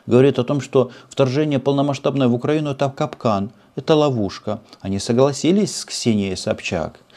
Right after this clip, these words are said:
Да, ещё та, э, изда, которая рассказывает о том, что украинская и российская пропаганда, правда где-то посередине, нужно просто прекратить стрелять. Слушайте, а, всё ж очень просто.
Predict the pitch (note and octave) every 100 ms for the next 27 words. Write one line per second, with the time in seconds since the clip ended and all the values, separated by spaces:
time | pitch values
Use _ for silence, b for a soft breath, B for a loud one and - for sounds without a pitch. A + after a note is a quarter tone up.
0 | B B B G2+ F2+ E2+ G2+ A#2 A#2 G#2
1 | E2 D#2 - F#2+ F2+ F2 E2+ E2 F#2 -
2 | - C3 F2 G2 F#2 E2 D#2 B B -
3 | - G#2+ F#2+ F2+ - B - G#2+ - A2+
4 | F#2 F#2 F#2+ G#2+ F#2+ - F2+ b b -
5 | - G#2+ C3+ G3+ G3+ F3+ F3 F3 F3+ E3+
6 | - E3 E3 D#3 D#3+ D#3 G2+ E2+ E2 D#2+
7 | D3 D#3+ D#3+ D#3+ D#3 D#3+ D#3+ D#3+ D3 D#3+
8 | D#3 C3 A#2+ A#2+ C3 B2+ C3 - D3 D#3
9 | - - D#3+ D#3 D#3 D3+ - C#3+ D3 A#2
10 | D#2 - - - _ - G2+ F#2+ - -
11 | E2+ E2 - _ B B B B G2 F#2+
12 | E2+ D#2+ - - _ _ _ - G3+ G3+
13 | - F3+ - F2 E2 - -